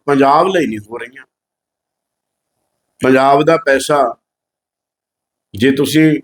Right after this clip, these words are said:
ਤੰਜ ਕੱਸਦੇ ਹੋ ਵੀ ਫਲਾਣੀ ਸਰਕਾਰ ਦਿੱਲੀ ਲਿਜਾ ਰਹੀ ਆ ਪੈਸਾ ਪੰਜਾਬ ਦਾ, ਤੇ ਪੰਜਾਬ ਦੇ ਵਿੱਚ ਕਿਉਂ ਨਹੀਂ ਲੱਗ ਰਿਹਾ? ਇੱਦਾਂ ਇਹ ਸਾਰਾ ਕੁਛ ਆਉਂਦਾ ਹੀ ਆ। ਤੇ ਫਿਰ ਹੁਣ ਆਪਣੇ ਬਾਰੇ ਸੋਚੋ,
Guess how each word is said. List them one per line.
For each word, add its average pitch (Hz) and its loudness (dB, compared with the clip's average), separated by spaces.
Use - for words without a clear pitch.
ਤੰਜ 135 2
ਕੱਸਦੇ 143 0
ਹੋ 151 4
ਵੀ 147 0
ਫਲਾਣੀ 127 0
ਸਰਕਾਰ 123 0
ਦਿੱਲੀ 139 2
ਲਿਜਾ 139 2
ਰਹੀ 139 -6
ਆ 147 0
ਪੈਸਾ 127 -4
ਪੰਜਾਬ 117 -4
ਦਾ, 113 -4
ਤੇ 131 2
ਪੰਜਾਬ 127 2
ਦੇ 139 4
ਵਿੱਚ 135 -4
ਕਿਉਂ 143 -4
ਨਹੀਂ 156 2
ਲੱਗ 127 -2
ਰਿਹਾ? 127 -4
ਇੱਦਾਂ 127 0
ਇਹ 160 4
ਸਾਰਾ 160 0
ਕੁਛ 165 -6
ਆਉਂਦਾ 135 2
ਹੀ 143 2
ਆ। 139 -2
ਤੇ 113 -4
ਫਿਰ 131 -2
ਹੁਣ 135 2
ਆਪਣੇ 139 0
ਬਾਰੇ 151 2
ਸੋਚੋ, 147 -4